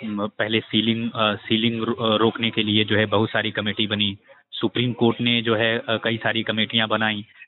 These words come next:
लेकिन जो स्थिति है यानी अवैध निर्माण की जो स्थिति है वो रुकी नहीं।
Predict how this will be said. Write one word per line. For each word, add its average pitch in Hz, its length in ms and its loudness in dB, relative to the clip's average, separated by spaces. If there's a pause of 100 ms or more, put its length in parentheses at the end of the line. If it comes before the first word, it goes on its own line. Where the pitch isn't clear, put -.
लेकिन 202 320 2
जो 208 260 6 (120)
स्थिति 143 520 2
है 120 380 0
यानी 131 260 0
अवैध 123 380 0
निर्माण 120 480 0
की 127 60 -2
जो 123 200 0
स्थिति 123 360 -2
है 135 80 0
वो 160 140 4
रुकी 120 260 4
नहीं। 90 220 -4